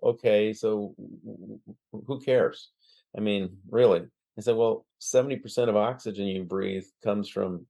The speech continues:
algae, micro and macroalgae. Kind of important, you know, if,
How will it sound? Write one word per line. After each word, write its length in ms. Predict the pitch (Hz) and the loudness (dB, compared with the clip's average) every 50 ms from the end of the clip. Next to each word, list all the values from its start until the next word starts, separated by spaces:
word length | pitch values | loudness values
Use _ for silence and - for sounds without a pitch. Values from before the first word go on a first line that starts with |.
| _ - | _ -4
algae, 460 | 95 101 110 117 107 92 - - - - | 0 2 2 2 0 -2 -10 -12 -12 -8
micro 380 | 90 95 98 98 - 110 98 92 | -4 -2 -2 -2 -2 -2 -2 -2
and 80 | 90 | 0
macroalgae. 680 | 95 98 95 - 92 92 92 92 101 101 - - - - _ _ _ _ _ _ _ _ _ _ _ - | -2 -2 -2 0 0 0 2 2 0 -4 -6 -8 -16 -18 _ _ _ _ _ _ _ _ _ _ _ -2
Kind 140 | 127 127 165 | 0 2 2
of 80 | 180 147 | 4 4
important, 800 | 107 95 - - 151 - - 123 131 143 - - - - _ - | 2 2 0 -6 -12 -6 0 4 4 4 4 2 -6 -10 _ -8
you 140 | 107 101 | -4 0
know, 260 | 101 104 104 107 107 104 | 0 2 2 2 0 -2
if, 80 | - | -4